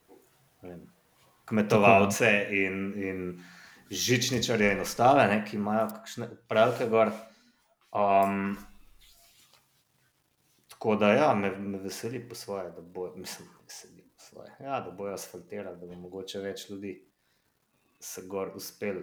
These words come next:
Speaker 1: ehm, ne vem, celo malo me mika, da bi šel pa to res pogledat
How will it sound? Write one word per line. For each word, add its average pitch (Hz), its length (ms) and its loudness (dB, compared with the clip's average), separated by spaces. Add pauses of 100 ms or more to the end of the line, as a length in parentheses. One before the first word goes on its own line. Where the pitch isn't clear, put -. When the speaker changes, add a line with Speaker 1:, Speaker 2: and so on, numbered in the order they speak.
(120)
Speaker 1:
ehm, 82 500 -14 (1500)
ne 101 140 0
vem, 151 280 10
celo 175 220 2
malo 151 300 10
me 151 80 6
mika, 151 340 6
da 120 80 2
bi 117 120 0
šel 120 260 4
pa - 100 -4
to 113 160 -2
res 113 220 0
pogledat 90 580 -10